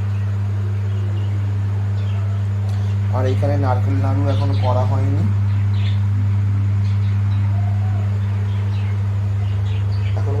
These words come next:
পায়েসটা কিছুক্ষণ হতে বাকি আছে। হলেই সব সাজাবো, সাজিয়ে তোমাদের সবটা দেখাচ্ছি।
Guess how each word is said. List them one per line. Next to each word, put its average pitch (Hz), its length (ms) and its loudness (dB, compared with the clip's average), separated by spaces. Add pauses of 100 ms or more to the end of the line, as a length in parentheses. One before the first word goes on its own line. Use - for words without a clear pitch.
পায়েসটা - 460 0
কিছুক্ষণ - 400 -2
হতে - 240 0
বাকি - 240 0 (140)
আছে। - 180 -2 (480)
হলেই - 280 0 (100)
সব 101 120 0 (120)
সাজাবো, 101 500 0 (1000)
সাজিয়ে - 380 0
তোমাদের 127 340 0
সবটা - 300 -2 (100)
দেখাচ্ছি। 202 500 0